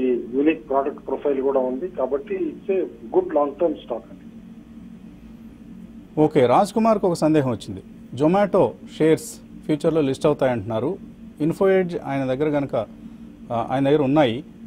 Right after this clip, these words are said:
Speaker 2: So ఆయనకి Zomato shares అలాట్ అవుతాయా? బాలా గారు, మీరు ట్రాక్ చేసే కంపెనీ ఇది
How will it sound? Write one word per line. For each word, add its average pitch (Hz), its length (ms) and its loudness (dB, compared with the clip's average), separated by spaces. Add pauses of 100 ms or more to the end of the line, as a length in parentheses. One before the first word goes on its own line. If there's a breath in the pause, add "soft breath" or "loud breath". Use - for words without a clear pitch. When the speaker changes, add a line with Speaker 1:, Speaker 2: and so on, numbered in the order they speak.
(240)
Speaker 2:
So 147 60 4
ఆయనకి 165 400 2
Zomato 180 380 2
shares - 560 -2
అలాట్ 147 220 8
అవుతాయా? 110 420 2 (1600)
బాలా 156 160 4
గారు, 180 240 4 (160)
మీరు 143 300 0
ట్రాక్ 143 260 -2
చేసే 160 180 -2
కంపెనీ 156 360 0
ఇది 151 200 -2